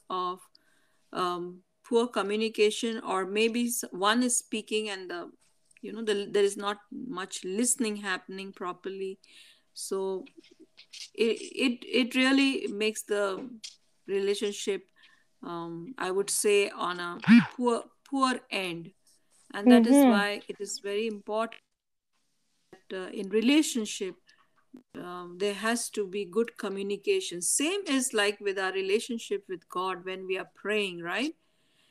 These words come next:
Speaker 1: Sometimes we pray, people think, "Oh, praying means, uh, you have to just go and keep shouting loud, loud, loudly," right? It,
Speaker 2: Mm-hmm.
Speaker 1: you don't ha-, you don't have to do that,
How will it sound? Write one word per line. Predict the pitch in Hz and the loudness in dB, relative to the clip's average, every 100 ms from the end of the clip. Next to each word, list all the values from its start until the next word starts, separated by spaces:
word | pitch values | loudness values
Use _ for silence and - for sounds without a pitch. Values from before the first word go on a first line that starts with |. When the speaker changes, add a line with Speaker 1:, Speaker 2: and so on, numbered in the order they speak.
| _ | _
Speaker 1:
Sometimes | - 247 247 262 262 262 240 | -4 2 4 6 4 4 0
we | 233 233 - _ _ _ - | -4 -4 -8 _ _ _ 2
pray, | 254 208 | 2 2
people | 220 262 254 269 | -4 -8 -6 -8
think, | 262 277 285 - | -4 -4 -4 -2
"Oh, | 262 240 | 0 0
praying | - 226 233 262 240 | 0 0 2 0 0
means, | 233 240 240 - - | 0 0 -2 -2 -4
uh, | 190 196 - - - | -6 -8 -12 -20 -8
you | 214 | -6
have | 240 | -4
to | 233 | -2
just | 208 226 202 | 0 0 4
go | 208 208 | 6 6
and | 202 190 - | 6 0 -6
keep | 220 - _ | -8 -8 _
shouting | - 208 208 214 190 | -6 -2 0 0 -2
loud, | 190 185 185 | 0 2 2
loud, | 185 180 185 - | 0 -2 -2 -4
loudly," | 190 220 240 196 160 151 - | 0 2 2 0 -2 -4 -6
right? | 185 226 - | -4 -4 -4
It, | 220 233 - - - - 233 | -6 -4 -8 -12 -20 -4 2
Speaker 2:
Mm-hmm. | 214 208 202 | 4 4 4
Speaker 1:
you | 214 277 | 2 0
don't | 311 294 | 0 -4
ha-, | 269 _ - | -6 _ -10
you | 269 | -4
don't | 285 | -2
have | 269 254 277 | 2 2 0
to | - | -4
do | 233 254 277 | -4 -2 -2
that, | 202 175 | -2 -4